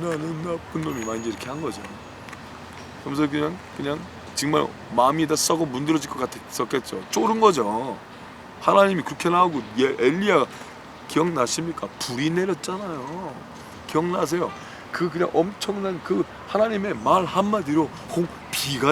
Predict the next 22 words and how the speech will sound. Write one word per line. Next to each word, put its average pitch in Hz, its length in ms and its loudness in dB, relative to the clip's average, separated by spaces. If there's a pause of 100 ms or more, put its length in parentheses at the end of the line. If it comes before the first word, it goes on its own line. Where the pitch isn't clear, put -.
또 220 140 4
내렸잖아요. 202 1000 2 (300)
하나님의 202 360 4
말씀 185 320 0
한마디로 202 380 -2
또 185 180 4 (240)
어떻게 - 240 0
했어요? 165 240 0
가뭄이 185 540 4
있었잖아요. 311 840 4 (500)
야, - 140 -6 (880)
그 175 80 -4
경험했잖아, 170 720 6
또. 107 120 -8 (1000)
예? - 100 0 (720)
그러니까 175 200 -2
쫄은 214 260 0
거죠. 185 260 -4 (840)
사실은 127 440 -2
사실인 131 400 -4
걸 135 100 -2
알았거든요. 113 520 -2